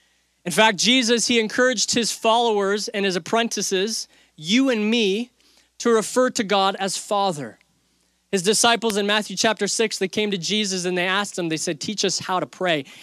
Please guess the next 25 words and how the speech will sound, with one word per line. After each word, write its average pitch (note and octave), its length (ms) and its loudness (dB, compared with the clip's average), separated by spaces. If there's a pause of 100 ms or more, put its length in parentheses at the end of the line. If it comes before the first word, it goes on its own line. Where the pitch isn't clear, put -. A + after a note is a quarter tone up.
(140)
And G3 120 4
what's G#3+ 180 4
interesting C4+ 540 4
to B3 100 2
note, A#3+ 220 4
just A#3+ 200 0
so B3+ 100 4
you A3+ 100 4
know, A#3 160 2
if - 120 -2
you G#3 100 0
read A3+ 340 2
the A#3 80 0
New A#3 180 2
Testament, A3+ 460 0
you F3 40 0
need G#3 160 0
to G#3 200 -6
read G3+ 180 0
the G#3+ 80 -2
story A3 240 2
of G3+ 60 -2
the F#3+ 80 0
Gospels F#3+ 520 0
of, D3 140 -2